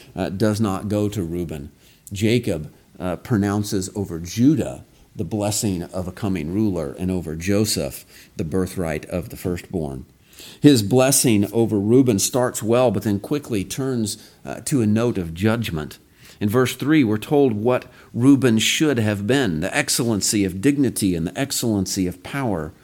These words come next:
But instead, he turned out to be unstable as water. "You shall not excel." And you can see that there's a poetic play on words in this blessing. He should have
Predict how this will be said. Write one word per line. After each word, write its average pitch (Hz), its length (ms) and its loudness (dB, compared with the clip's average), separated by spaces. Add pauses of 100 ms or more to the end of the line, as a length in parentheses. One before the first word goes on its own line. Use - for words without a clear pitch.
(460)
But 104 120 -2
instead, 131 460 -2
he 101 80 0
turned 135 340 -4
out 80 220 -4
to 92 80 -6
be 80 420 -4
unstable 107 1040 -2
as 87 200 -12
water. 87 520 -6 (680)
"You 101 140 2
shall 107 380 -2
not 76 360 -4
excel." 67 600 -8 (400)
And 123 100 0
you 135 60 2
can 131 140 0
see 185 260 2
that 120 160 -2
there's 110 180 0
a 104 80 0
poetic 127 640 -2
play 113 440 2
on 98 280 0
words 104 440 2
in 95 120 2
this 92 160 0
blessing. 113 480 2
He 101 160 2
should 170 280 0
have 110 160 0